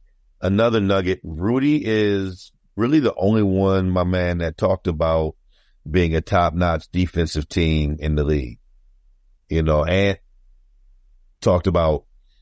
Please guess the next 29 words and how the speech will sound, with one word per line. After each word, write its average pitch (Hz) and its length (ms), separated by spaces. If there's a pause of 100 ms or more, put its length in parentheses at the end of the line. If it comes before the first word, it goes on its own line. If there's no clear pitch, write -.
(340)
individually 92 680
guarding 90 500
and 78 140
how 80 200
they 80 140
have 78 280
individual, 82 880 (520)
um, 71 460 (200)
potential 85 560
defensively, 82 680
and 78 80
that's 78 200
Ant's 82 320
mindset. 90 600 (260)
You 80 160
know, 73 240
he 80 100
still 80 360
tends 82 400
to 131 100
think 92 300
of 80 360 (320)
the 78 180
game 87 320
in 85 80
a 82 60
one-on-one 82 640
<laughs> - 20
vacuum. 80 680